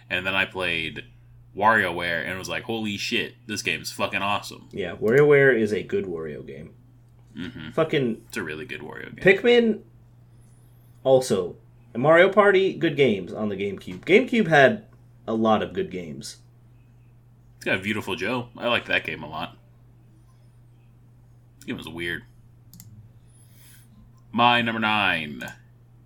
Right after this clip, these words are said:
Speaker 1: It's the Xbox.
Speaker 2: Regular old Xbox?
Speaker 1: Regular old Xbox. This is the console that got me into, like,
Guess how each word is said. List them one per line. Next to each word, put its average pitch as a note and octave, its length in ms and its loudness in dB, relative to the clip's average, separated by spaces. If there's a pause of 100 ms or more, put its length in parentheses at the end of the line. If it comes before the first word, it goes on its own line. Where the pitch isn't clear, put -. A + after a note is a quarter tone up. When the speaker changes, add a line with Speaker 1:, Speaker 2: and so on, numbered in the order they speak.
(640)
Speaker 1:
It's - 240 -8
the A2 180 -4
Xbox. - 640 -6 (720)
Speaker 2:
Regular A2+ 500 0
old A2+ 200 4
Xbox? C3+ 540 -4 (140)
Speaker 1:
Regular A#2+ 640 -2
old G#2+ 560 -6 (560)
Xbox. - 720 -12 (920)
This - 200 -4
is A3+ 160 -4
the F#2 80 -8
console G2 440 -4
that F2 100 -2
got F#2 240 -2
me F#2 100 -6
into, F#2 180 -8
like, D#2 300 -6